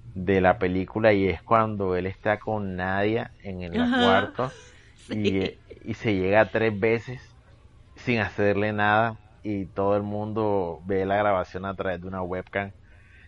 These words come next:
Speaker 1: y es full chistoso en la película y uno se ríe, y, eh, digamos que hasta cierto punto ofrece una vista de la realidad de un adolescente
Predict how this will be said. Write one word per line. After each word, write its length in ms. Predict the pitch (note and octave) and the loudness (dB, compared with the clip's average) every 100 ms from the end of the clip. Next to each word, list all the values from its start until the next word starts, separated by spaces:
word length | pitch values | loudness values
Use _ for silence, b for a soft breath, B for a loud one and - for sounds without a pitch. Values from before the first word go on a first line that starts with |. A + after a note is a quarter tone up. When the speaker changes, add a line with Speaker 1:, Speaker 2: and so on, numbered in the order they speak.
| b - | b -8
Speaker 1:
y 160 | G#2+ | -4
es 180 | G2 G2+ | -2 -4
full 340 | - - D#3+ F3 | -8 -2 0 0
chistoso 840 | F3+ - D#3 E3+ - C#3+ A#2 G#2+ | -2 2 4 4 2 -2 0 0
en 220 | G2 G2 | -2 -2
la 120 | G2+ | -4
película 440 | - G2+ B2 C3+ B2 | -4 -2 -2 0 -2
y 40 | |
uno 100 | A#2 | -4
se 140 | - | -6
ríe, 320 | A2+ A2+ A#2+ - b b b b - | -6 -6 -6 -12 b b b b -14
y, 320 | - A#2 A2+ - | -4 0 -2 -2
eh, 120 | A2+ G2 | -6 -4
digamos 440 | A#2+ G#2 G#2+ C3+ | -2 -2 -2 -4
que 280 | D3 C3+ - | -4 -4 -6
hasta 240 | F#2 - G#2 | -10 -10 -10
cierto 460 | - G#2 G2+ A#2+ A#2 | -4 -2 -2 -6 -10
punto 760 | - B2+ C3 B2 C3 C3 C3 - - - | -6 -6 -6 -6 -4 -4 -6 -16 -20 -12
ofrece 560 | A2+ - G#2 G2 - C3 | -12 -8 -4 -6 -6 -10
una 260 | B2 A#2 G#2+ | -6 -6 -4
vista 320 | A2 G#2+ C3 | -4 -4 -2
de 60 | |
la 100 | A#2+ | -2
realidad 320 | G#2 G2 F2 F2 | -2 -4 -4 -4
de 80 | |
un 140 | G2+ G#2 | -4 -4
adolescente 800 | G#2+ G2+ F#2 - F#2 E2 G#2+ | -4 -4 -6 -8 -12 -10 -12